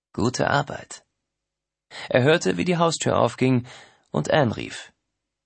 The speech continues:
"Hier oben", rief er zurück. Sie kam herein und küsste ihn.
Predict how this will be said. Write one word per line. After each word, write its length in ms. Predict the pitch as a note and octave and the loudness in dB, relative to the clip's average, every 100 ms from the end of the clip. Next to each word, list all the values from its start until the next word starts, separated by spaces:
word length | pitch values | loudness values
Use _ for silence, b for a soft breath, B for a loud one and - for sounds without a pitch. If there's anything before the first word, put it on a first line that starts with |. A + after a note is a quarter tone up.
| - | 2
"Hier 200 | F3 G#3 | 6 8
oben", 520 | A#3 G3+ F#3 A2 - _ _ _ - | 6 6 2 0 -4 _ _ _ -8
rief 160 | E2 - | -8 -6
er 80 | |
zurück. 420 | - - - - _ _ _ _ _ _ _ _ - | -10 -10 -12 -16 _ _ _ _ _ _ _ _ -2
Sie 140 | D#3 | 0
kam 220 | - F#3 | 4 4
herein 380 | E3+ C#3 A#2 A2+ | 4 4 2 2
und 120 | D3+ | 0
küsste 320 | - B2 - - | -2 -2 -2 -6
ihn. 240 | - | -8